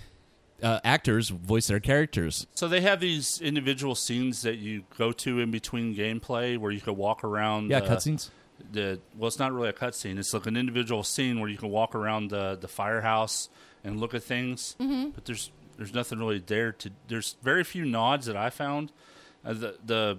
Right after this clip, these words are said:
Speaker 2: the painting from the second movie's there.
Speaker 3: From Vigo?
Speaker 2: From
Speaker 1: Vigo.
Speaker 2: Vigo.
Speaker 1: It's Vigo. You're like the buzzing
Speaker 2: And
Speaker 1: of flies to him.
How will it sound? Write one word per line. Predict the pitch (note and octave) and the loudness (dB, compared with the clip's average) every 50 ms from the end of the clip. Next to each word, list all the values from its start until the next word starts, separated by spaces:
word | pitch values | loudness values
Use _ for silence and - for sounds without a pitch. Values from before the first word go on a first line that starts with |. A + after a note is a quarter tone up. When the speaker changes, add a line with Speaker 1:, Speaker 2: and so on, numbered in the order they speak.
| - - | -4 -6
Speaker 2:
the | - G#2+ | -6 -4
painting | G2 - - D3+ D3+ D3+ D3 - D#3 C#3+ C#3+ C#3 C#3 | -2 0 2 4 4 4 2 0 0 0 2 0 0
from | B2 - - B2 A#2 | -2 -4 -4 -4 -4
the | A2+ | -4
second | - - B2 A#2+ A#2+ B2+ A#2 | -2 -2 -2 -2 -2 -2 -4
movie's | A2 A2+ A#2 A2+ B2 A#2+ A2+ - | -2 -4 -2 -2 -4 -6 -4 -4
there. | B2+ B2+ B2+ B2+ C3 C3 - _ _ _ _ _ - | -4 -4 -2 -2 -4 -6 -8 _ _ _ _ _ -8
Speaker 3:
From | A#3+ A3+ G#3+ | -8 -6 -6
Vigo? | G#3+ A3+ G#3 B3 A#3+ B3 | -6 -6 -4 -4 -4 -4
Speaker 2:
From | B3 - | -2 0
Speaker 1:
Vigo. | - - - G#2+ A2+ A#2+ | 2 4 4 6 4 4
Speaker 2:
Vigo. | A#2 A2+ B2 A#2+ B2 B2 B2 - - - | 4 2 2 0 0 0 -4 -10 -6 -2
Speaker 1:
It's | D3 D3+ C#3+ | 0 0 2
Vigo. | C3+ F3 C#4 C4 G#3 D3+ B2 | 4 4 6 8 8 8 8
You're | A2 A2 D#3 G3+ | 6 6 6 6
like | G#3+ G3+ E3+ | 4 4 4
the | - D#3 | 4 6
buzzing | C#3+ F3+ F3 G3 | 6 6 6 6
Speaker 2:
And | F3+ F3 | 6 6
Speaker 1:
of | D#3 - | 6 6
flies | C4+ C#4+ B3 - | 6 6 6 6
to | - D3+ | 8 8
him. | B2 G#2+ F2 E2 | 8 8 6 2